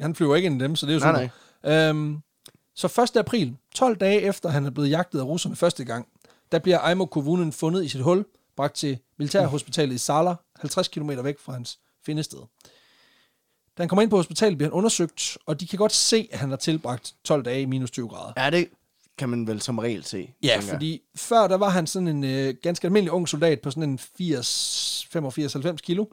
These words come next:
Speaker 1: Da han kommer ind, der vejer han treogfyrre.
Speaker 2: <laughs>
Speaker 1: Så det, det er lige en, det er lige en halvtredser.
Speaker 2: <laughs>
Speaker 1: Altså, jeg er ret sikker på, at der er ikke nogen af de her, øh, såkaldte coaches, der kan levere så gode resultater.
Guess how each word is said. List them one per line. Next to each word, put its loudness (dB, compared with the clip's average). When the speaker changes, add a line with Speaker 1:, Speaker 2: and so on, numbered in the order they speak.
Speaker 1:
Da 0
han 0
kommer 0
ind, -2
der -4
vejer 2
han 0
treogfyrre. -12
Speaker 2:
<laughs> -8
Speaker 1:
Så 0
det, -2
det 2
er 2
lige 4
en, 2
det 8
er 8
lige 4
en 4
halvtredser. 4
Speaker 2:
<laughs> 2
Speaker 1:
Altså, 2
jeg 2
er 6
ret 4
sikker 4
på, 4
at 2
der 4
er 4
ikke 2
nogen 0
af -2
de 0
her, 6
øh, -4
såkaldte -2
coaches, -2
der 2
kan 2
levere 0
så 2
gode 2
resultater. 0